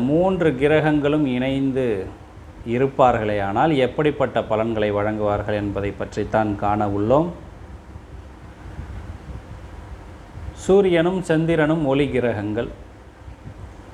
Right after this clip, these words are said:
ராகுவும் கேதுவும் நிழல் கிரகங்கள். எஞ்சிய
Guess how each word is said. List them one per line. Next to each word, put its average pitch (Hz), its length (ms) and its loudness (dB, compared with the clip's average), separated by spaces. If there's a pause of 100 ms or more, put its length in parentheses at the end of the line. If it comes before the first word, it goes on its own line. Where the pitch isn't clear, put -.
(480)
ராகுவும் 165 560 6 (100)
கேதுவும் 143 480 2 (100)
நிழல் 147 460 2
கிரகங்கள். 107 600 -2 (2000)
எஞ்சிய 175 420 4